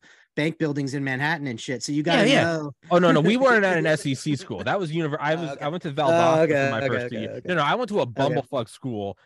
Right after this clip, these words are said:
Speaker 2: in the middle of nowhere. I transferred
Speaker 1: So,
Speaker 2: to the
Speaker 1: so
Speaker 2: University of
Speaker 1: probably,
Speaker 2: Florida.
Speaker 1: probably just lynchings and stuff then.
Speaker 2: Lynchings. Well, I mean, the fraternity next to us did kidnap an alligator from a zoo and behead it. So that was wild. But, like,
Speaker 1: That's fucked up.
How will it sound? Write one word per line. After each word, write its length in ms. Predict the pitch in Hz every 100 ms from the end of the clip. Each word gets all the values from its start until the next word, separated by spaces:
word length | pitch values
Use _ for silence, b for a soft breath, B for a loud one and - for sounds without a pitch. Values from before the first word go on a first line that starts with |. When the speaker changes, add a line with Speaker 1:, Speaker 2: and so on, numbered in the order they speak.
| -
Speaker 2:
in 140 | 117
the 80 | 117
middle 180 | 120 113
of 100 | 104
nowhere. 300 | 110 107 92
I 80 | 92
transferred 380 | - 175 190 -
Speaker 1:
So, 140 | 185
Speaker 2:
to 40 |
the 80 | 170
Speaker 1:
so 120 | -
Speaker 2:
University 100 | 185
of 20 | -
Speaker 1:
probably, 340 | 202 202 185
Speaker 2:
Florida. 200 | 175 -
Speaker 1:
probably 280 | 190 190 185
just 180 | 170 -
lynchings 560 | 156 170 - 156 131 120
and 100 | 120
stuff 300 | - 113 -
then. 180 | 107 -
Speaker 2:
Lynchings. 540 | 226 233 220 214 170
Well, 160 | 165 180
I 100 | 180
mean, 160 | 180 165
the 100 | 147
fraternity 380 | - 202 214
next 220 | 131 143 -
to 100 | 123
us 80 |
did 240 | - 135 104
kidnap 460 | - 123 120 113
an 80 | 104
alligator 480 | 98 113 101 95 92
from 160 | 90 90
a 60 |
zoo 260 | 80 101 104
and 100 | 90
behead 380 | 87 - 101 85
it. 120 | -
So 120 | 92
that 180 | 98 107
was 180 | 90 -
wild. 380 | 82 92 101
But, 140 | - 110
like, 240 | 110 107
Speaker 1:
That's 260 | 147 208 -
fucked 400 | - 160 131 -
up. 220 | 120